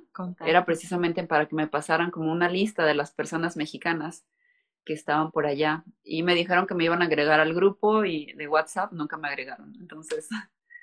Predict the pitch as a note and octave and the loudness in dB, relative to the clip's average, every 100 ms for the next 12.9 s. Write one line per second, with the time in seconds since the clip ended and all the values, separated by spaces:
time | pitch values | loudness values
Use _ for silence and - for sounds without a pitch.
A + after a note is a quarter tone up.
0 | _ _ _ - E3 D#3+ F3+ F#3+ D#3 D3+ | _ _ _ -4 -4 0 0 0 -2 0
1 | D3+ - C#3 C#3 C#3 C#3+ F3 - E3+ F#3 | 0 0 -4 -2 -4 -4 -10 0 6 8
2 | G#3 A#3 G#3+ G3 F#3 G3+ - G#3+ G#3 F3+ | 8 6 6 4 4 2 0 -2 0 2
3 | D#3+ E3+ E3+ F3 E3 F#3 E3+ D#3 - E3 | 2 0 -2 0 -2 -2 -2 -4 -8 -4
4 | D#3+ D3+ C#3+ A#2+ - - - _ _ _ | -2 0 -2 -4 -10 -12 -14 _ _ _
5 | _ - D#3+ D#3+ E3 E3 E3+ E3 E3+ E3 | _ -8 -2 0 2 2 4 4 2 0
6 | D3+ D3 D3 - D#3 D3+ C#3+ - D#3+ - | 0 2 2 2 2 2 0 -6 -12 -14
7 | - - _ - - _ _ _ _ _ | -18 -20 _ -20 -20 _ _ _ _ _
8 | _ _ _ _ _ _ _ _ G3+ F#3+ | _ _ _ _ _ _ _ _ 0 0
9 | - F3 - D3+ D#3 G3 - F#3 - D#3 | 0 -2 -4 -8 -2 -2 -2 -4 -4 -2
10 | A3+ A#3 C4 C4+ B3 D#4+ D#4 C4+ G3+ A3+ | 0 0 0 -2 -2 -2 0 -2 -2 -2
11 | A3 F#3 G3+ G#3 - - - - - G3 | -2 -4 -2 -2 -2 -6 -20 -6 -2 0
12 | G#3+ G#3+ A3 - - A3 A3+ A#3+ A#3+ | 0 -4 -10 -8 -4 0 0 0 -2